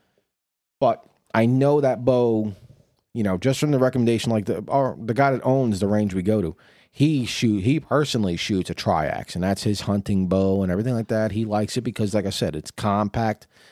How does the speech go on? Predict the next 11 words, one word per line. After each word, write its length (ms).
and 100
it's 140
fast. 480
And 120
he 120
also 340
shoots 380
carnivores 800
from 320
Black 340
Eagle, 420